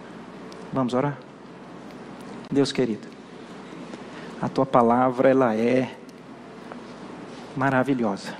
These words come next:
Eu só posso pedir que o Senhor encontre e ministre a cada coração aqui da forma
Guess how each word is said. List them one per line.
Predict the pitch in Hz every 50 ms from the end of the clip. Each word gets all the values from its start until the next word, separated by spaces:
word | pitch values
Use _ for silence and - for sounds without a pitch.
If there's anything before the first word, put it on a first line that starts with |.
| - - - - - - - - - - - - - - - - - - - - - -
Eu | - 123
só | - -
posso | 127 - - 139 139 - -
pedir | - 147 131 120 131 170 180 180 - - - - - - - - - - - - - - - - - - - - - - - - - - - - - - - - - - - - - - -
que | - 139
o | 131
Senhor | - - 175 139 135 123 117 120 117 - - - - - - - - - - - - - - - - - - - - - - - - - - - - -
encontre | 127 131 127 - - - - 156 156 165 170 165 - - - 170 165 165 - - - - - - - - - - - - -
e | - 143 147
ministre | 156 175 175 160 147 147 139 131 - - - - - - - - - - - - - - - - - - - - - - -
a | - -
cada | - - - - - - 240 240 247 233 240 220
coração | - - - 202 208 196 165 - - - - 190 208
aqui | 202 170 - - 123 113 107 - - - - - - - - - - - - - - - - - - - -
da | - 117 - -
forma | - - - 151 156 180 170 165 170 190 202 208